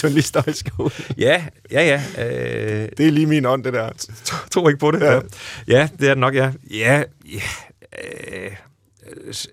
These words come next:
Speaker 2: øhm, ja, hvad skal jeg, hvad skal jeg sige? Jeg synes, det, altså, jeg, jeg tror så, noget,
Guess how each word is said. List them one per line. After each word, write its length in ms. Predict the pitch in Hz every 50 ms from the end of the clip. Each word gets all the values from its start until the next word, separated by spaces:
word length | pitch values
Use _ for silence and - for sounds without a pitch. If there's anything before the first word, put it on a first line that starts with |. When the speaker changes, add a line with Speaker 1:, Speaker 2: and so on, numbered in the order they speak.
| - - -
Speaker 2:
øhm, 540 | - 107 101 95 90 90 87 87 85 85 80 78 - _ _ _ _ _ _ _ _ _ _ - -
ja, 260 | 85 78 127 127 131 117
hvad 140 | 98 95
skal 160 | - - - 107
jeg, 80 | 104 - - - _ - - - - - - - - -
hvad 120 | 110 120
skal 120 | - -
jeg 60 | 202 -
sige? 180 | 123 123 117
Jeg 100 | 123 123
synes, 240 | 143 160 190 208 -
det, 80 | - -
altså, 180 | - 117 104 127
jeg, 180 | 110 107 107 101 - - _ _ _ - - - 123 _ _ _ _ _ _ - - - - -
jeg 100 | - 101
tror 240 | - - 127 156 156
så, 260 | - - 135 139 113 - - _ _ _ _ _ _ _ _ -
noget, 260 | - 123 113 139 131